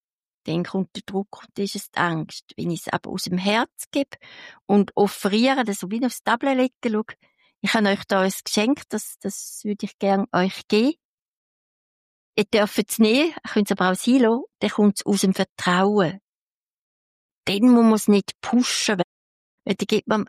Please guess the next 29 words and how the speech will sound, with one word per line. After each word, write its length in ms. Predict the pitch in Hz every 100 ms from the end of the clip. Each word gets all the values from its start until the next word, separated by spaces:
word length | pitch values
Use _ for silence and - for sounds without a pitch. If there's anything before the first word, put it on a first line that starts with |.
| _
am 160 | - 208
Vis-à-vis 560 | 214 202 196 202 - 196
recht, 380 | 220 - - -
sagen, 260 | - 214 - -
ah, 260 | 208 202 -
im 140 | 190
Moment 380 | 185 185 180 185 - - - _ _ _
passt 260 | 180 - -
das 140 | -
nicht. 280 | 294 453 - _ _ _ _ _ _ _ _ _ _ -
Ah, 100 | 170
genau, 320 | - 175 170 214
das 220 | 214 -
habe 100 | 208
ich 60 | 190
ja 60 |
gesucht. 440 | 170 - - - - -
So, 300 | 240 254 269
so 300 | - - 247
kommt 240 | 247 254 -
man 100 | 202
ganz 260 | 214 240
ein 80 | 247 - -
anderes, 560 | 214 220 220 214 -
äh, 280 | - 208 202 202
Gefühl 440 | - - 226 254
dafür 480 | 254 233 - 226 233
rüber, 300 | 220 165 -
oder? 380 | - - 220 269